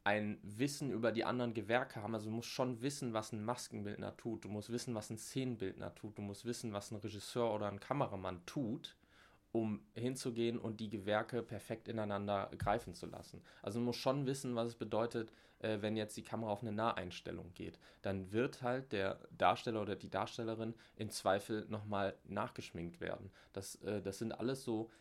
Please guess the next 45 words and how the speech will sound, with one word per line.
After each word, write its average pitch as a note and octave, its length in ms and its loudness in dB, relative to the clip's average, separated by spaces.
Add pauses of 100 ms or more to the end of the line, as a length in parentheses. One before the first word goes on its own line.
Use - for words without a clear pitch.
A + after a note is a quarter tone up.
(100)
Sachen, A2 400 2
die A2+ 80 0
du G2 240 -4
wissen C#3+ 320 2
musst, D#3+ 400 -6 (240)
um A2+ 180 0
dann G#2 220 4
vorzudenken, A#2+ 1040 2 (340)
äh, A2 220 2
wir G#2+ 100 0
sind B2+ 200 2
noch - 160 0
in A2 80 -2
der A2+ 140 2
totalen A#2 420 2
Einstellung, A#2 380 0
du G#2 100 -4
weißt, A2 220 4
jetzt A2 120 -8
kommt A2+ 200 -4
gleich G#2+ 180 0
eine A2 140 -4
Naheinstellung. F2+ 760 -2 (200)
Dann G2+ 160 0
könnte A#2 320 0
man B2 180 0
schon B2+ 180 -4
mal, C3+ 220 0 (340)
äh, G#2 260 4 (140)
zum G2 200 -4
Maskenbildner A#2 600 -2
gehen A#2+ 160 -2
und A2+ 80 -4
fragen, A2 300 -2
„Hey, A2 280 -2 (140)
wie - 240 -6
ist - 220 -8
denn A2 280 -4
der G2+ 120 2
Schauspieler G#2 480 -2
oder G2+ 140 0
die G#2 100 -4
Schauspielerin G#2 540 -2
heute G2 220 0
drauf?“ F#2 460 2